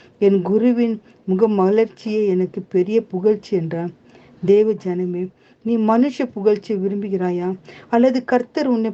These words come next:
புகழும்படி அவரை பிரியப்படுத்தி வாழ்கிறாயா? கர்த்தரோ உன் புகழ்ச்சியாக இருக்கட்டும். இயேசுவால் புகழப்படுவார்கள். பாவியாகிய ஸ்திரீ,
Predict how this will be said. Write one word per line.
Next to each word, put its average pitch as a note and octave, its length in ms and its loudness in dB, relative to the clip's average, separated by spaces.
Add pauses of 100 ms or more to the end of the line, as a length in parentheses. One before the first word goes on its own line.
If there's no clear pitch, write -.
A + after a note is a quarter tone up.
புகழும்படி G#3+ 680 2 (300)
அவரை A3+ 400 2
பிரியப்படுத்தி A3+ 600 -2
வாழ்கிறாயா? F#3 800 -2 (460)
கர்த்தரோ G3+ 400 0
உன் F#3+ 360 2
புகழ்ச்சியாக A3+ 720 0
இருக்கட்டும். F3+ 600 -6 (340)
இயேசுவால் A#3 680 2
புகழப்படுவார்கள். F#3+ 920 -2 (380)
பாவியாகிய B3+ 560 2
ஸ்திரீ, G3+ 520 -4